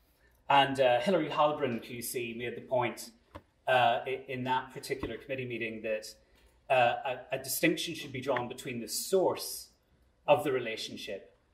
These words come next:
and the nature of the relationship. And that seems to me to be, uh, to be quite appropriate and correct. Uh, so the issue is really whether such social media connections are indicative of a,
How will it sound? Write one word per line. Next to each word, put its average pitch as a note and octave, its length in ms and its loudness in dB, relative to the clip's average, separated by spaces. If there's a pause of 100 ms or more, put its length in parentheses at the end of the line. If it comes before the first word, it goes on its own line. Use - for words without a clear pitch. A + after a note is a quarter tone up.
(160)
and D3 160 2
the C#3+ 100 -2
nature C3+ 400 0
of G#2 120 -10
the A2 160 -12
relationship. G2+ 560 -12
And B2 80 -8
that - 200 2
seems B2 340 -8
to B2 60 -10
me A#2 140 -8 (140)
to - 40 -14
be, A2+ 160 -10 (640)
uh, A#2 300 6 (160)
to - 60 -16
be B2 100 -6
quite C3+ 280 2
appropriate G#2+ 420 -6
and G2 100 -18
correct. - 400 -10 (1600)
Uh, C#3 200 6
so - 160 2
the D#3+ 240 2
issue B3+ 180 -2
is E3 160 0
really C#3 720 0
whether C3+ 360 4 (680)
such - 600 4
social D#3 380 -2
media B2+ 360 -4
connections B2+ 600 -6
are C3+ 140 2
indicative B2+ 480 -6
of - 140 -6
a, A#2 140 4